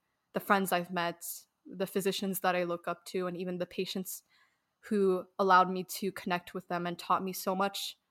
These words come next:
about myself and about what humanity really is. Um, I think that medical culture has a, a huge way to go, and that, you know, I, I couldn't have foreseen how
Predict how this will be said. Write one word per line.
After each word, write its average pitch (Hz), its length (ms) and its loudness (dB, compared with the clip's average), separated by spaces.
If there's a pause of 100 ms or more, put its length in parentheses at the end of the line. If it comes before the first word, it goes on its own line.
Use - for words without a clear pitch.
(160)
about 175 200 2
myself 175 480 -2
and 175 80 -8
about 170 300 -2 (120)
what 190 240 -2
humanity 170 540 -6
really 170 320 -8
is. 247 420 -6 (1040)
Um, 185 500 -4 (140)
I 214 60 0
think 240 160 4
that 220 120 8
medical 202 260 4
culture 190 320 -4
has 170 200 -2
a, 165 220 -4 (360)
a 185 60 -10
huge 233 340 0
way 185 200 2
to 220 120 -6
go, 175 560 2
and 185 240 0
that, 180 340 2
you 190 160 -4
know, 156 140 -2
I, 170 240 0
I 190 80 0
couldn't 208 200 0
have 202 120 -2
foreseen 180 560 -2
how 175 480 0